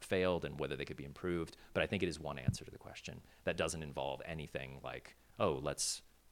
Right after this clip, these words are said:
let's try to reproduce Soviet communism," you know, like, nothing like that. Um, but there are some features. Okay. Maybe that's good for capitalism. Okay, so that's the first big thing, is that it's a structural feature of capitalism.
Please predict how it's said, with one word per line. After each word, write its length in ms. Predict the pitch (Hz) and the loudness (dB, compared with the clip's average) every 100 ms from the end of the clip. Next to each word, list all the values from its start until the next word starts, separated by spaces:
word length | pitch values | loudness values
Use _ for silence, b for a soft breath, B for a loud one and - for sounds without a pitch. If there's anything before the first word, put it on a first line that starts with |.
| - | -8
let's 180 | 71 | -6
try 200 | - - | -4 -2
to 80 | 71 | 0
reproduce 440 | 69 69 - 64 - | -2 -4 -8 -8 -6
Soviet 360 | - 64 58 | -6 -6 -8
communism," 400 | - 69 62 - | -6 -6 -6 0
you 100 | 120 | 6
know, 120 | 104 | 8
like, 160 | 87 87 | 8 4
nothing 260 | 98 90 80 | 2 2 0
like 180 | 67 | -2
that. 240 | - 58 - | 0 0 -2
Um, 320 | 82 78 76 73 b b - | -4 -2 -4 -8 b b 0
but 180 | 90 | 2
there 120 | 92 80 | 4 4
are 100 | 78 | 2
some 240 | 80 71 - | -2 -6 -10
features. 360 | 71 69 - - | -10 -8 -8 6
Okay. 240 | 120 90 73 - - - - - - - - | 8 8 6 0 -18 -18 -20 -20 -20 -6 6
Maybe 220 | 101 101 | 8 12
that's 200 | 104 - | 10 10
good 160 | 113 | 8
for 100 | 113 | 8
capitalism. 520 | 113 110 - 117 113 117 | 10 10 10 6 8 8
Okay, 160 | 117 | 8
so 120 | 110 | 10
that's 180 | 127 139 | 10 10
the 100 | - | 8
first 360 | - 143 131 117 | 10 10 10 10
big 200 | 131 107 | 8 10
thing, 220 | 127 123 | 8 8
is 100 | 107 | 10
that 180 | 107 104 B B | 10 8 B B
it's 120 | 95 | 6
a 40 | |
structural 400 | 104 139 139 143 | 10 10 10 8
feature 240 | 123 117 113 | 6 4 4
of 80 | |
capitalism. 640 | - 95 90 92 87 90 87 | 6 8 8 6 4 4 0